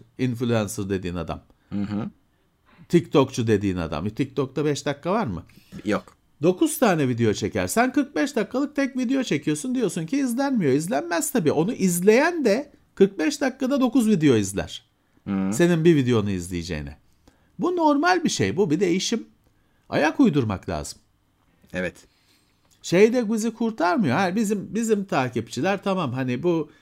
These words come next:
Speaker 1: bir anakart videosuna kırk beş dakika ayırabilecek insanlar. Tamam da azlar.
Speaker 2: Hı hı.
Speaker 1: Mesele o. Azlar.
Speaker 2: Çok azlar.
Speaker 1: Ve senin hani ö-, öyle şey para etmiyor. Ya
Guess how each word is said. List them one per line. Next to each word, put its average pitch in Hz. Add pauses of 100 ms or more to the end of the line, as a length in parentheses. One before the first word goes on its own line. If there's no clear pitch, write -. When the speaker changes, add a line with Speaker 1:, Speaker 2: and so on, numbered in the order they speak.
(280)
Speaker 1:
bir 185
anakart 196
videosuna 147
kırk 180
beş 190
dakika 131
ayırabilecek 185
insanlar. 95 (460)
Tamam 214
da -
azlar. 135 (100)
Speaker 2:
Hı 101
hı. 104
Speaker 1:
Mesele 156
o. 98
Azlar. 120 (480)
Speaker 2:
Çok -
azlar. 85 (240)
Speaker 1:
Ve 131
senin 208
hani 151
ö-, 143
öyle 202
şey 165
para 165
etmiyor. 147
Ya 139